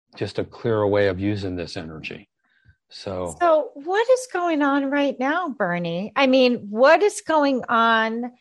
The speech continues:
Speaker 2: astrologically, energetically? Um, it is, this is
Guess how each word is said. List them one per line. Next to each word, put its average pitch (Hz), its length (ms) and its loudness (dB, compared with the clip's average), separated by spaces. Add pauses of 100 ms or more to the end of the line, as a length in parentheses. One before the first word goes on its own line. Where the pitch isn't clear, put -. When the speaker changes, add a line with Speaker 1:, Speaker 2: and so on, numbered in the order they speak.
(460)
Speaker 2:
astrologically, 214 1600 0
energetically? 190 1400 2 (320)
Um, 185 540 2
it 233 180 2
is, 208 460 2
this 208 260 -6
is 208 340 -8